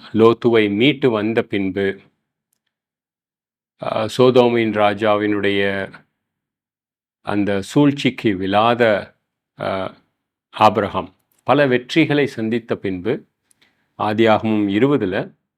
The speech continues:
ஆ, ஆபிரகாமுடைய ஒரு முதிர் வயதுள்ள ஆபிரகாமுடைய க-, கர்த்தரோடு கூட சஞ்சரித்த அந்த ஆபிரகாமுடைய வீழ்ச்சியை தான் நம்ம இங்க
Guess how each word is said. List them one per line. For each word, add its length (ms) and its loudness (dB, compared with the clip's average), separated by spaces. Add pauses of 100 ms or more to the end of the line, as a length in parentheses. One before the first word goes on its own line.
(720)
ஆ, 520 2
ஆபிரகாமுடைய 840 -2 (360)
ஒரு 200 -4
முதிர் 360 2
வயதுள்ள 760 0 (920)
ஆபிரகாமுடைய 920 -2 (840)
க-, 200 -8
கர்த்தரோடு 680 2
கூட 580 0 (200)
சஞ்சரித்த 760 2
அந்த 300 -4
ஆபிரகாமுடைய 840 -4 (200)
வீழ்ச்சியை 480 -4
தான் 140 -6
நம்ம 220 -6
இங்க 140 -10